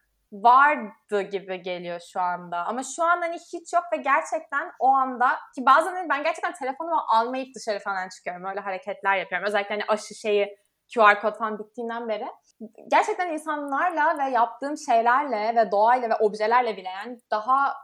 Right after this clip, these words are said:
içselleştirdiğimi hissediyor olabilirim ama tam da emin değilim. Benim hafızam çok kötüdür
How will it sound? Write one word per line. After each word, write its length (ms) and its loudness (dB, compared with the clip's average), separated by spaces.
içselleştirdiğimi 1200 -4
hissediyor 720 -6
olabilirim 540 -2
ama 160 -2
tam 240 0
da 40 -4
emin 240 -6
değilim. 240 -8
Benim 120 -6
hafızam 520 -4
çok 280 -8
kötüdür 540 -18